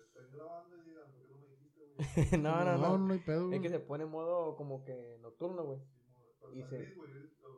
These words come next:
Speaker 1: Simón, se opaca la, nomás la imagen.
Speaker 2: Sí, güey, no. No, te digo, ¿en qué, en qué nos quedamos? Nomás para cerrar esa madre.
Speaker 1: Compadre,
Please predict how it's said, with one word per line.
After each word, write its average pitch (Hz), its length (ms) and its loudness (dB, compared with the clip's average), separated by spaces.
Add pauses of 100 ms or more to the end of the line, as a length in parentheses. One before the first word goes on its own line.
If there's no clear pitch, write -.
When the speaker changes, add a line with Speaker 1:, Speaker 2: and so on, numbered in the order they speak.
(800)
Speaker 1:
Simón, 143 280 -4
se 135 80 -2
opaca 143 320 0
la, 135 160 0
nomás 120 280 -4
la 139 80 -2
imagen. 131 360 0 (600)
Speaker 2:
Sí, 143 280 -4
güey, 175 240 -6
no. 170 400 -6 (2500)
No, 147 220 -2
te 170 140 -2
digo, 160 120 2
¿en 143 100 0
qué, 151 300 -2
en 139 140 2
qué 151 100 2
nos 170 100 2
quedamos? 185 320 0
Nomás 156 200 0
para 170 160 -2
cerrar 143 220 2
esa 165 120 0
madre. 175 460 2 (1800)
Speaker 1:
Compadre, 160 460 2